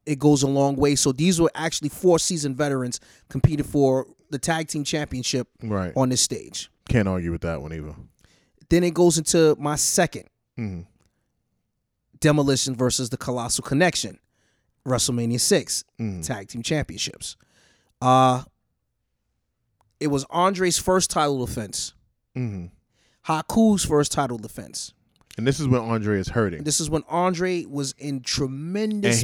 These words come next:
Speaker 2: he should
Speaker 1: pain.
Speaker 2: not have even been in the building.
Speaker 1: Exactly. Haku carried the whole match along with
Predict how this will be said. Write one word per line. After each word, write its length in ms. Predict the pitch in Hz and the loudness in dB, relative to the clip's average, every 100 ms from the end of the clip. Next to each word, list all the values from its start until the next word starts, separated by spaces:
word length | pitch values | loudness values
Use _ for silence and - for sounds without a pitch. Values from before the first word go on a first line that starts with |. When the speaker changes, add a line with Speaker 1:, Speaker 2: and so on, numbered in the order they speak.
| 120 | 2
Speaker 2:
he 40 | |
should 180 | - 196 | 2 2
Speaker 1:
pain. 60 | 117 | 2
Speaker 2:
not 180 | 120 110 | 0 0
have 200 | 117 113 | 0 0
even 280 | 104 104 95 | -2 -4 -6
been 160 | 101 | -6
in 80 | 98 | -6
the 80 | 92 | -8
building. 400 | 92 90 82 80 | -8 -8 -10 -8
Speaker 1:
Exactly. 640 | 156 147 170 175 - 120 - - _ | -8 -4 -2 -2 -4 -12 -16 -20 _
Haku 520 | - 185 - - 277 226 | -6 -6 0 4 4 4
carried 360 | - 202 185 | 2 4 2
the 80 | 170 | -2
whole 280 | 151 196 175 | -2 2 2
match 340 | 165 170 143 - | 2 -2 -2 -6
along 380 | 151 156 151 143 | -4 0 0 2
with 220 | 147 | 2